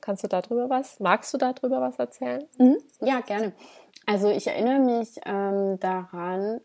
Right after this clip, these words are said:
Speaker 2: ich weiß gar nicht mehr so genau, wie alt ich da war, aber ich würd mal sagen, das war wahrscheinlich so jüngeres Grundschulalter. Ähm, da haben wir mit, mit meiner Familie, ähm, damals noch mit einer Schwester, die kleinste war noch nicht auf der Welt,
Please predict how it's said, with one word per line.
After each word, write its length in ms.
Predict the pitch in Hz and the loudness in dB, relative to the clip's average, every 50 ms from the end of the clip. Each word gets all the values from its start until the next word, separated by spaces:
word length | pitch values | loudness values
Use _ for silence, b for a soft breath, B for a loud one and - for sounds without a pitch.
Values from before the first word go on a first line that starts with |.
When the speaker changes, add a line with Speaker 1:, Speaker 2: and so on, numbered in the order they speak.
| _ - | _ -20
Speaker 2:
ich 160 | - - - | -20 -10 -8
weiß 300 | 170 190 233 240 - _ | -6 -6 -6 -8 -10 _
gar 140 | - 196 220 | -6 -6 -6
nicht 160 | 220 208 - | -6 -6 -8
mehr 80 | 202 | -6
so 80 | 185 190 | -6 -4
genau, 280 | 190 196 190 185 175 175 | -4 -2 -2 -2 -2 -4
wie 140 | 185 - | -4 -6
alt 240 | - - 156 160 - | -6 -6 -8 -8 -10
ich 100 | - - | -12 -12
da 200 | - 160 160 160 | -10 -10 -10 -8
war, 220 | 170 165 160 160 - | -8 -6 -6 -6 -6
aber 120 | 165 170 | -6 -8
ich 180 | 175 - - - | -10 -10 -10 -10
würd 140 | - - | -8 -6
mal 140 | 175 175 170 | -6 -8 -8
sagen, 340 | 170 - 160 160 170 175 170 | -8 -8 -8 -8 -6 -6 -6
das 200 | 165 165 - - | -8 -8 -10 -12
war 140 | 160 160 170 | -12 -10 -10
wahrscheinlich 540 | 175 175 - - 170 165 170 175 175 170 - | -10 -12 -10 -8 -6 -6 -4 -4 -6 -8 -10
so 280 | - - 170 170 170 | -8 -6 -4 -4 -4
jüngeres 760 | 170 160 180 196 202 196 190 185 180 180 - - - - - | -4 -4 -2 -2 -2 -2 -4 -4 -6 -6 -8 -14 -16 -16 -18
Grundschulalter. 920 | - - - 196 185 - - 170 156 - 110 - 151 156 151 190 202 214 208 B B B B B B B B _ | -8 -4 -4 -4 -4 -4 -2 -2 -2 0 -2 -2 -2 -2 -2 -2 -2 -4 -4 B B B B B B B B _
Ähm, 600 | 185 185 180 180 175 180 175 170 165 - - - | 0 2 2 2 2 2 2 2 0 -2 -4 -4
da 140 | - 180 180 | -6 -4 -2
haben 120 | 190 202 | 0 2
wir 140 | 202 202 196 | 2 2 2
mit, 320 | 190 190 185 175 180 - - _ _ _ | 2 0 0 -2 -4 -6 -12 _ _ _
mit 200 | - 190 180 - | -8 -6 -4 -2
meiner 200 | 175 175 180 175 | 0 0 0 -2
Familie, 640 | - - 180 180 185 208 233 247 240 240 247 254 277 b b b b b b b b _ _ - | -2 0 0 2 4 6 6 6 6 6 4 2 0 b b b b b b b b _ _ -4
ähm, 440 | 190 175 175 170 175 175 175 175 170 _ _ _ _ _ _ _ | -4 -2 -2 -2 -4 -4 -4 -4 -8 _ _ _ _ _ _ _
damals 320 | - 165 180 175 - - | 0 2 2 2 0 -2
noch 160 | - 151 - - | -6 -8 -8 -8
mit 140 | - - - - _ - | -12 -12 -14 -4 _ 0
einer 200 | 196 226 240 233 | 2 2 0 -2
Schwester, 380 | - - 226 226 - - 226 | -2 -2 -2 -2 -2 -2 -2
die 80 | 196 156 | -2 -2
kleinste 400 | - - - 190 190 - - 180 | -2 -2 -6 -6 -4 -4 -6 -4
war 100 | 180 175 | -4 -4
noch 120 | 180 175 | -4 -4
nicht 180 | 208 220 - - | -4 -4 -4 -6
auf 100 | 208 - | -6 -4
der 140 | - 208 208 | -4 -2 0
Welt, 220 | 202 202 208 | 0 0 0